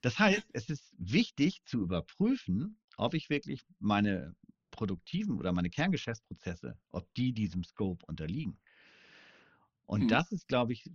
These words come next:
Speaker 1: der erste Faktor, den ich bei einer Überprüfung eines Zertifikats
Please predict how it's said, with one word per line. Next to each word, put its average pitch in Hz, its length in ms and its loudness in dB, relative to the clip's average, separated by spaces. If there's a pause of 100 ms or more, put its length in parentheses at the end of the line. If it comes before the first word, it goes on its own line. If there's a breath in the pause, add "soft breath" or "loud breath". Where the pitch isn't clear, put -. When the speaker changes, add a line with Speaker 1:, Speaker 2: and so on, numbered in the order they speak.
Speaker 1:
der - 140 2
erste 180 340 2
Faktor, - 460 -4
den 107 240 0
ich - 440 -6
bei 104 60 0
einer 104 140 4
Überprüfung 98 520 0
eines 104 220 -2
Zertifikats 110 680 -4